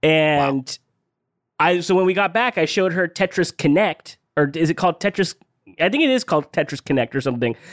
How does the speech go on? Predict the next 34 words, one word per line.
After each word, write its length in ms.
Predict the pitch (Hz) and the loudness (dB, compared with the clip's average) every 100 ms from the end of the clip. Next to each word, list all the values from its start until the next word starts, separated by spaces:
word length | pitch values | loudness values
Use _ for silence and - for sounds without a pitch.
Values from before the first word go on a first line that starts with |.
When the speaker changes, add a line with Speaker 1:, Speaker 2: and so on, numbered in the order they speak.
| - | -4
Speaker 1:
The, 60 | 165 | 0
whatever 260 | 214 254 | 2 2
the 120 | 254 220 | 2 2
one 180 | 196 | 2
is 140 | 190 175 | 2 2
on 260 | 165 160 131 | 2 0 0
Game 260 | 135 143 | 0 0
Pass. 520 | 131 123 101 180 - - - _ _ | 0 -2 -4 -6 -12 -18 -20 _ _
Um, 640 | 143 143 131 127 117 110 110 | 2 2 4 2 0 -2 -2
it's, 260 | 139 143 - | 0 0 -2
it's 180 | 147 139 | -4 0
very 220 | 185 233 | 0 0
cool, 580 | - 160 143 127 123 - _ _ - | 0 2 2 4 2 -2 _ _ 0
uh, 180 | 143 110 | 0 2
a 100 | 143 | 2
very 200 | 185 214 | 2 0
cool 260 | - 180 160 | 0 2 2
version 280 | 151 135 | 0 0
of 100 | 131 | -2
Tetris. 520 | - 123 - 127 120 - | -2 -4 -2 -4 -2 -4
And 140 | 123 | -4
so 80 | 120 | 0
I, 220 | 123 123 | 0 0
uh, 400 | 123 131 127 120 107 | -2 0 2 0 0
I 120 | 127 | -2
got 200 | 139 160 | 0 0
her 140 | 165 | -2
to 320 | 151 - 147 | -4 -4 -4
try 260 | 135 - 160 | -2 0 2
out 220 | 151 143 | 2 0
the 80 | 147 | -2
Xbox 500 | 139 - - 139 - | -2 -4 -2 -2 -2
controller. 640 | - 135 135 123 120 117 - _ _ _ _ _ _ _ | -4 -2 0 0 0 -2 -6 _ _ _ _ _ _ _
And 520 | 147 143 139 139 131 | 0 2 2 2 -2